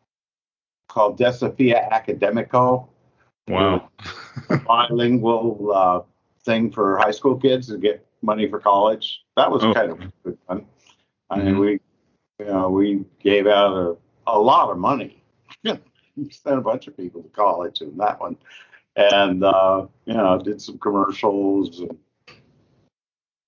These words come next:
Speaker 1: and, uh, we did a bunch of music videos, uh,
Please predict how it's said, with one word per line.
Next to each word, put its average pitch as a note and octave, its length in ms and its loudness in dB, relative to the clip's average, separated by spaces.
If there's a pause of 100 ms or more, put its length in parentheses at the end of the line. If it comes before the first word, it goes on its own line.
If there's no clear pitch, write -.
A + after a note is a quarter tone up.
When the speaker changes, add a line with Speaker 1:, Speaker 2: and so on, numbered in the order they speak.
(1800)
Speaker 1:
and, A#2+ 440 2
uh, G#2+ 420 4
we B2 120 4
did A#2 160 2
a A2 40 0
bunch A#2 220 0
of G2 80 -8
music A2 420 -2
videos, G2+ 1040 0
uh, F#2+ 400 2